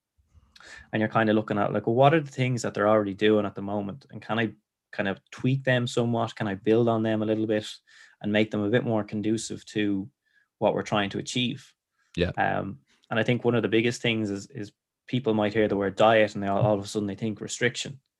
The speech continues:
Speaker 1: And that's not what we're about here. It's like, no, it's, it's, it's not restriction. It's kind of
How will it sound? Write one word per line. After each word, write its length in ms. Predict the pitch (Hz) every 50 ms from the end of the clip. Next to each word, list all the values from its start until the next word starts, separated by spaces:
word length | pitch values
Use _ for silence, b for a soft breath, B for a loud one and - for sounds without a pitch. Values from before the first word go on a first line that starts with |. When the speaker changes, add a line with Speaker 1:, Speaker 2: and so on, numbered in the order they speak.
| b b b b b b b b b _ -
Speaker 1:
And 240 | 107 101 101 - -
that's 180 | - 117 113 -
not 140 | 127 113 104
what 100 | 101 104
we're 140 | 107 107 104
about 280 | 98 110 113 117 117 110
here. 160 | 104 104 101
It's 160 | 98 - -
like, 160 | 107 101 101
no, 240 | 110 120 123 120 110
it's, 160 | 104 104 - -
it's, 320 | - - - - - - _ -
it's 160 | 135 - -
not 160 | 120 127 -
restriction. 540 | 120 117 - - 123 120 - - - 110 104
It's 140 | 101 - -
kind 220 | - 110 104 104
of 120 | 104 -